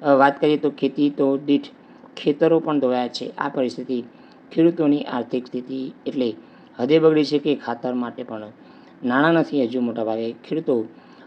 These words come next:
રાહત સહાય પેકેજ લાભ મળી શક્યો નથી. કૃષિ સહાય બાજુ મારાઈ પણ ખેડૂતોને એકસો ચાર તાલુકા લીલી, અ, લીલો દુકાળ જારી કરવાની માંગ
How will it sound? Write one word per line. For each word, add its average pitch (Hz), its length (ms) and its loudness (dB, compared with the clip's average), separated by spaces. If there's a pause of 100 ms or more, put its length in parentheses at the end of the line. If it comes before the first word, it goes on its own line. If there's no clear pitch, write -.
રાહત 131 480 0
સહાય 120 360 -4
પેકેજ 120 480 -8
લાભ 113 200 -4 (460)
મળી 123 300 0
શક્યો 123 340 -10
નથી. 110 180 -12
કૃષિ 127 300 -6
સહાય 127 380 -2 (460)
બાજુ 139 400 2 (460)
મારાઈ 151 460 6
પણ 135 260 -2
ખેડૂતોને 139 500 -2 (120)
એકસો 147 500 -6 (480)
ચાર 139 200 2
તાલુકા 120 520 -4
લીલી, 123 500 0 (680)
અ, 127 120 0
લીલો 156 280 4
દુકાળ 139 500 0
જારી 120 320 -2
કરવાની 120 600 -6
માંગ 120 280 -8